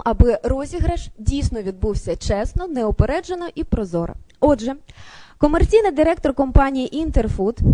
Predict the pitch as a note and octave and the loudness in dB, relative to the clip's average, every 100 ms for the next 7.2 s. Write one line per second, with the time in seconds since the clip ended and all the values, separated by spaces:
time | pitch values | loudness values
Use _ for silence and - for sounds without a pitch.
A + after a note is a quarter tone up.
0 | - B3+ B3 D4+ F#4+ F4+ - C#4+ D4 C4 | 2 0 0 2 2 2 0 -4 -4 -2
1 | A#3 G3+ E3+ F3 F#3 A3+ C#4 - - - | -4 -4 -6 -6 -6 -8 -10 -12 -10 -8
2 | - _ _ _ _ _ _ _ _ _ | -8 _ _ _ _ _ _ _ _ _
3 | - _ _ B3+ F#4+ G4 D4+ F4 - C#4+ | -20 _ _ 0 2 0 2 2 2 0
4 | D4+ D4+ D#4 C4 G#3+ G#3+ G#3 A3 G#3+ A3+ | -2 -2 -2 0 -2 0 0 0 -2 2
5 | B3+ A#3+ A3+ A#3+ A3+ G#3+ F#3+ F#3 - D#4 | 2 2 0 -2 -4 -4 -4 0 2 2
6 | G4+ - D#4+ D4 D#4+ D4+ D4 C#4+ C4+ C#4+ | 2 -2 2 2 2 -2 -8 -2 0 0
7 | C#4+ D4+ | 0 -2